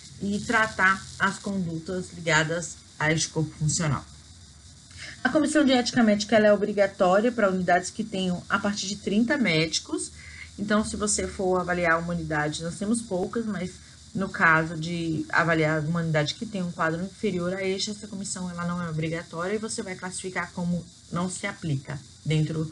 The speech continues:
da plataforma. A comissão, ela está formalizada, inclusive com documentação validada,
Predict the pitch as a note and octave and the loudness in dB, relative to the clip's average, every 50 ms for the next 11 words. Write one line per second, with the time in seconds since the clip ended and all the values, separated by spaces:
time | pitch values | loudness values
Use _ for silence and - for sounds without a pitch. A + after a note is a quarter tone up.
0 | - - - - - - - - - - - - - D3 D#3+ D#3 D#3 D#3 D#3 D3+ | -10 -18 -20 -20 -20 -20 -20 -20 -20 -20 -20 -12 -2 2 2 2 2 2 2 0
1 | D3+ D#3 D3+ - - A#2+ F#2+ - - - - - - - - - - - - - | 0 0 -2 -2 -2 -4 -4 -4 -8 -14 -16 -20 -20 -20 -20 -20 -20 -20 -20 -20
2 | - - - - - - - - - - - - - - - G3+ G#3 - G#3+ G#3 | -20 -20 -20 -20 -20 -20 -20 -20 -20 -20 -20 -20 -16 -2 0 0 2 2 0 0
3 | G3+ G3+ - G#3 F#3+ F#3+ F#3+ F#3 F#3+ F#3 - - G#3+ A3 A#3 G#3+ G#3 F3+ D#3+ D#3+ | 0 0 0 0 2 2 2 2 2 0 0 -2 0 0 0 2 2 2 2 2
4 | D#3+ D#3 F3 F3+ F#3 F3+ F3 E3 D#3+ D#3 D3+ D#3 - F3 F3+ F#3 F#3 F#3+ F3+ - | 2 4 4 6 8 8 6 4 2 -2 -4 -4 -6 -6 -6 -4 -4 -4 -6 -6
5 | - - A3+ A3+ G#3+ G#3+ G3+ G#3 F#3 F#3 F3+ - F3 D#3+ - F3 E3+ D#3+ E3+ F3+ | -4 -4 -2 0 0 -2 -2 -2 -2 -2 -2 -2 -4 -6 -6 -6 -4 -2 0 0
6 | G3 G3 F#3 E3 D3+ D#3 E3 F3 F3 E3+ E3 D#3 D#3 | 0 0 -2 -2 2 4 6 6 6 4 2 -2 -6